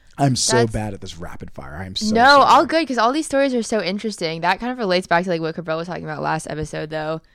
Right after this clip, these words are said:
Speaker 2: Or no, two weeks ago. Guys, I just took Benadryl before this 'cause I'm actually super allergic to dogs. And so I feel, like, so
Speaker 1: Isn't this
Speaker 2: loopy
Speaker 1: your
Speaker 2: right now.
Speaker 1: dog?
Speaker 2: Yeah. I just,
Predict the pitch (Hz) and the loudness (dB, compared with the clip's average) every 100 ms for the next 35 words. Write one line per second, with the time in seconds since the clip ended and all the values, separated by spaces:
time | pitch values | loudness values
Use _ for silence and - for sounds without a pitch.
0 | _ - 170 160 160 - - 170 160 160 | _ -10 -8 -6 -8 -10 -8 -8 -8 -10
1 | 160 165 165 170 - - - - - 170 | -8 -6 -4 -6 -10 -20 -20 -12 -4 -2
2 | 165 175 - 294 165 165 165 175 180 180 | -2 -2 -6 -4 -2 0 0 0 0 0
3 | 180 185 180 165 165 165 269 254 160 147 | 0 -2 -2 0 0 -2 -4 -4 -6 -4
4 | 160 151 151 160 156 147 139 165 185 - | -2 -2 -2 -6 -6 -4 0 -2 -4 -14
5 | _ _ - 165 170 170 208 214 196 - | _ _ -12 -2 0 2 2 0 -2 -2
6 | 196 165 175 175 175 110 123 - 95 104 | 2 4 4 2 2 2 0 0 -2 -2
7 | 165 170 - 165 156 160 - - - - | -2 -6 -8 -4 -4 -4 -8 -20 -20 -20
8 | - - _ _ _ _ - 202 262 | -20 -20 _ _ _ _ -10 -8 -8